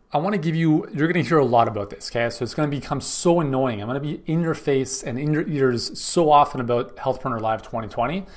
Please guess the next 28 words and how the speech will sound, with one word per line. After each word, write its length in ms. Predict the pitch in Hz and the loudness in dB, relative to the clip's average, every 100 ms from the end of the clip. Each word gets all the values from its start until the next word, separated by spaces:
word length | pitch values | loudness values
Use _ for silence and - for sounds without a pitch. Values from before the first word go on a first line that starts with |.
| - - - - | -20 -20 -20 -10
that 340 | 117 120 120 | 2 4 6
either 400 | 135 156 160 143 | 6 6 6 4
you're 180 | 135 123 | 4 2
gonna 180 | 127 117 | -2 -2
join 280 | 104 151 127 | 0 2 2
us 320 | 110 - - | 0 -4 -6
or 160 | 135 127 | -2 0
you're 80 | |
gonna 140 | 127 117 | 0 -2
feel 160 | 135 | -4
massively 520 | 113 113 113 - 117 113 | -4 -2 -2 -2 -6 -6
disappointed 560 | 110 123 - 113 107 | -6 -8 -8 -8 -8
because 260 | 104 110 95 | -8 -10 -10
you 80 | 101 | -10
missed 220 | 95 - | -12 -14
it, 120 | 82 - | -18 -14
okay? 140 | - 117 | -6 -4
That's 200 | 113 - | -2 -4
my 80 | |
intention, 380 | 107 107 110 - | -8 -6 -8 -8
is 100 | 104 | -14
to 60 | - | -10
make 220 | 113 113 | -8 -8
you 80 | 123 | -8
feel 220 | - 113 | -8 -6
really, 480 | 110 131 170 165 143 | -6 0 2 4 2
really, 340 | 123 135 127 | -2 0 0
really 420 | 120 120 113 95 | -2 -4 -4 -8